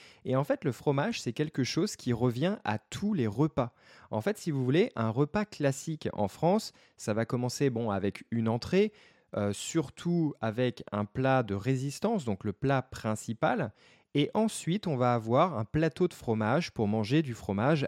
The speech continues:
avec du pain. Et ensuite, on a un dessert. Le dessert, en vrai,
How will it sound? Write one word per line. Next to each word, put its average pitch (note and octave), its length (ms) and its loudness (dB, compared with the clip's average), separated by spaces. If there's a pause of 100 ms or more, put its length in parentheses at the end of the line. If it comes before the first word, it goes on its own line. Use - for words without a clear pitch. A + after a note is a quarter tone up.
avec B2 320 2
du C3 160 -6
pain. G#2+ 220 -2 (360)
Et A2+ 200 0
ensuite, C#3+ 580 -4
on G#2+ 160 -4
a C3+ 260 2 (140)
un C3+ 140 2
dessert. A#2+ 400 -2 (340)
Le C3 160 4
dessert, E3+ 340 0
en D3 60 2
vrai, F3+ 380 2